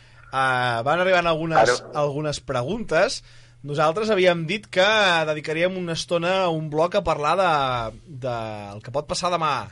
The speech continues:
Speaker 1: o pot passar els pròxims dies amb els, eh, consellers, eh, empresonats, a, a banda de ja encarar-ho cap a la campanya, eh, electoral.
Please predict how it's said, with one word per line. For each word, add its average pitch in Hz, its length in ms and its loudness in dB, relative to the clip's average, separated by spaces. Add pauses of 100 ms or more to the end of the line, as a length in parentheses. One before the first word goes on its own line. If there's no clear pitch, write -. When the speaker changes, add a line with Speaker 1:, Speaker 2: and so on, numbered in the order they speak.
(160)
Speaker 1:
o 120 340 0
pot 123 180 -10
passar 139 240 -8
els 143 140 -8
pròxims 139 320 -8
dies 156 240 -4 (420)
amb 135 240 -4
els, 151 560 0
eh, 117 540 -4
consellers, 127 580 -6
eh, 151 140 0 (220)
empresonats, 127 560 -8
a, 127 100 -6
a 120 240 -6
banda 151 360 -2 (280)
de 143 220 0
ja 143 120 2
encarar-ho 151 360 0
cap 147 160 0
a 131 40 0
la 127 100 -2
campanya, 131 480 -4 (120)
eh, 120 560 -6
electoral. 117 500 -10